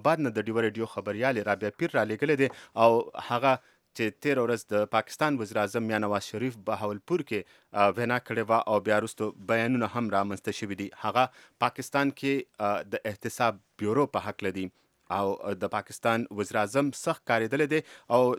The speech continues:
دغه ادارې ته یې، آه، دړکه ورکړې، خبرداری ورکړې چې، آه، ګامونه دې، آه، خپل په حد کې دي، دوی اوسي او د دوی سیاسي، آه، یا سیاستمدارانو په خلاف دې هسې بې سا چمتو نه بوسي. دغه خبرداری کې څه دي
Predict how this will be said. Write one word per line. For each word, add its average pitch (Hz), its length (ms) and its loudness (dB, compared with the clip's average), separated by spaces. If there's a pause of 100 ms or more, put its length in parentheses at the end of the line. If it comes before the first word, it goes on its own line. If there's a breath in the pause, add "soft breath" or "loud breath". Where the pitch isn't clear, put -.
(140)
دغه 151 200 2
ادارې 123 320 2
ته 139 140 2
یې، 107 120 0 (400)
آه، 101 160 4
دړکه 127 420 0
ورکړې، 123 400 0
خبرداری 123 400 2
ورکړې 110 400 -2 (400 soft breath)
چې، 113 120 0 (240)
آه، 101 300 0 (240)
ګامونه 131 420 4
دې، 101 100 -2 (360)
آه، 117 80 0
خپل 113 360 -2 (120)
په 117 120 2
حد 143 200 2
کې 104 140 -6
دي، 110 100 -4 (100)
دوی 104 180 -6
اوسي 139 400 -2
او 127 200 0
د 110 180 0
دوی 117 240 -4
سیاسي، 117 400 -2 (380 soft breath)
آه، 101 180 2
یا 104 80 2
سیاستمدارانو 104 840 0 (100)
په - 100 -10
خلاف 107 320 2
دې 104 100 -2 (500)
هسې 123 300 -4
بې 101 80 0 (100)
سا 101 140 0 (140)
چمتو 107 440 -6 (160)
نه 101 220 -2
بوسي. 92 360 -8 (480)
دغه 131 200 0
خبرداری 123 380 2
کې 135 180 -8
څه 147 120 -2
دي 175 80 0